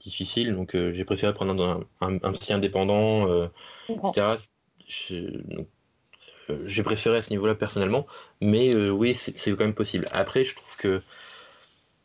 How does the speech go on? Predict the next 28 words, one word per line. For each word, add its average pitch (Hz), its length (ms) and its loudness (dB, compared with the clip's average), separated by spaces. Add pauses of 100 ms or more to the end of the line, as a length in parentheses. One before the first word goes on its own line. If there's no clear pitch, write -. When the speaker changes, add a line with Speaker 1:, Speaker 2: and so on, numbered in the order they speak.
(340)
Speaker 1:
l'accompagnement 113 680 2
en 107 120 2
général 107 560 2 (100)
est 98 880 2
pour - 180 -2
moi 110 160 4
déficient 107 640 0
dans 92 140 2
l'éducation 92 380 0
nationale. 98 480 2
Euh, 85 360 0 (560)
enfin, 95 320 -8 (320)
toutes - 200 -18
les 95 40 -8
décisions 101 380 2
qui 101 80 -2
sont - 140 0
prises, 107 400 4
c'est - 120 -4
un 90 60 0
métier, 92 320 -2
comme 95 140 -2
tu - 80 -10
disais, 101 220 0
qui 104 100 -6
est - 20 -2
vachement 95 260 0
difficile. 104 520 0